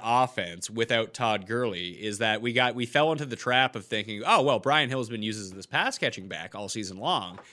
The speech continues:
in lieu of Todd Gurley and spelling him when they're down in games," that, of course, he's just gonna retain a lot of value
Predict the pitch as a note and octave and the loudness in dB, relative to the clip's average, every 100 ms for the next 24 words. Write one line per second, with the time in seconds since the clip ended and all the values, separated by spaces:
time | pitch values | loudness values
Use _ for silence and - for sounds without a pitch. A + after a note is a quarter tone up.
0 | - B2+ A#2 E3 B3 D3+ B2+ G#2 F#2+ F#2+ | -6 -2 4 4 4 2 2 0 0 -6
1 | F#2+ F#2 F#2 - C#3+ G3 C#3+ A2+ G#2+ G#2 | -8 -10 -8 0 2 2 0 -4 -4 -4
2 | F#2+ A#2 G#2 F#2 G2+ F#3 B2 F#2 - - | 2 2 2 -2 0 2 0 -6 -12 -16
3 | - D3+ C3+ - E3 C#3 B2+ B2 C#3 B2 | 2 6 6 6 2 4 0 -2 -4 -2
4 | A2 - C3+ A#2+ A2 G#2 G2+ A#2 E3+ A3 | -2 -2 -4 -2 0 0 0 2 4 4
5 | A2 G2+ | 2 0